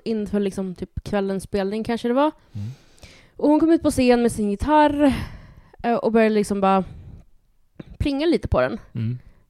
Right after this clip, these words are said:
Speaker 1: Eh, liksom lite riff. Ehm, jag vet inte om hon sjöng hell också.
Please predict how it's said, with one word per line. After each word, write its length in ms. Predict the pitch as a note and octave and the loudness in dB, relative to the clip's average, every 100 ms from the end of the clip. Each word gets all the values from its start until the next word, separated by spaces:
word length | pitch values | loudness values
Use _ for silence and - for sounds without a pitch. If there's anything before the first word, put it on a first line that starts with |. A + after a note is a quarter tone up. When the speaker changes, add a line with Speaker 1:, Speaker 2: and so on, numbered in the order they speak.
| _ | _
Speaker 1:
Eh, 880 | G#3+ G3+ G3 F#3+ F#3+ F#3 F#3 F#3 - - | -4 -2 -2 -2 -2 -2 -2 -4 -6 -6
liksom 400 | G#3 G3+ F#3 G3 | -6 -6 -8 -6
lite 240 | G3 F#3 | -6 -4
riff. 460 | C#4 C#4 - - - - - _ - | -2 -4 -8 -20 -20 -20 -20 _ -10
Ehm, 680 | G#3+ G3+ G3+ G3 G3 G3 F#3+ _ _ _ _ - - | -4 -4 -2 -4 -4 -6 -10 _ _ _ _ -16 -2
jag 160 | A#3 | 0
vet 200 | A#3 B3 | 2 0
inte 180 | C4 B3+ | -2 -2
om 80 | A#3+ | -2
hon 100 | A#3 | -2
sjöng 540 | - D#4 D4 C#4 C4+ - - - _ _ _ _ - | 2 2 4 0 -2 -4 -20 -20 _ _ _ _ -10
hell 320 | - B3 A3 | -2 -2 0
också. 500 | E3 - - - F3+ | -4 -6 -8 0 0